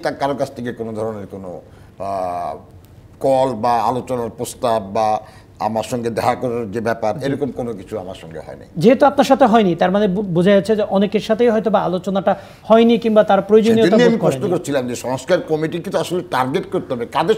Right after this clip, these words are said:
Speaker 1: সঙ্গে তারা কথা বলবে। এ-, এই যে, এই যে সা-, সার্চ কমিটি সংস্কার করতে হলে তো আপনার এই, এইসব বোর্ডে অতীতে যারা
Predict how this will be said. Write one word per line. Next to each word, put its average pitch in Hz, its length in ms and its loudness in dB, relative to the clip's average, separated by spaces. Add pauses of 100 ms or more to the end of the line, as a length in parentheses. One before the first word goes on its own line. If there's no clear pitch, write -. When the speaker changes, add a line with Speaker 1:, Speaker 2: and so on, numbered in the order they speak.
Speaker 1:
সঙ্গে 196 200 -4
তারা 143 320 -2
কথা 104 180 -10
বলবে। 87 300 -14 (460)
এ-, 120 160 0
এই 135 180 0
যে, 165 380 0
এই 151 200 2
যে 147 120 -2
সা-, 131 300 -4
সার্চ - 420 -4
কমিটি 139 440 -4 (320)
সংস্কার 151 460 -2
করতে 175 320 -2
হলে 185 180 0
তো 202 340 -4 (260)
আপনার 147 380 -2
এই, 151 200 2 (180)
এইসব 151 300 -2
বোর্ডে 139 540 0
অতীতে 165 380 -2
যারা 147 260 -2